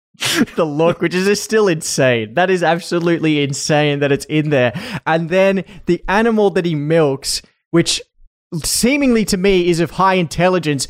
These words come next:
because it turns and looks at Rey almost as if it's been humiliated because this old kook has <laughs> milked it and drunk <laughs> its milk in front of them.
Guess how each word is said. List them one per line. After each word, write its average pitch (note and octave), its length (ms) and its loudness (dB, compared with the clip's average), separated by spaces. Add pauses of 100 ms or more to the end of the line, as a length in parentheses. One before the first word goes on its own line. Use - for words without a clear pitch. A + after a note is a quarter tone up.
(140)
because E3 240 0
it - 120 -2
turns G#3+ 400 0
and E3 160 -4
looks F3+ 240 0
at E3 140 0
Rey C#3+ 560 0 (300)
almost F3 300 2
as D#3 100 0
if D3 80 -2
it's C#3+ 140 -2
been D3+ 180 0
humiliated C#3+ 1040 0 (340)
because D#3+ 280 -2
this D#3 160 0 (140)
old F3 420 2 (220)
kook F#3+ 480 0 (240)
has E3 400 0 (100)
<laughs> - 140 -20
milked F#3+ 640 2
it E3 320 0
and F3+ 200 0
drunk F3+ 840 -2
<laughs> - 140 -18
its - 360 0
milk G#4+ 380 -2
in G3+ 120 0
front E3 280 0
of C3+ 100 -6
them. B2+ 240 -2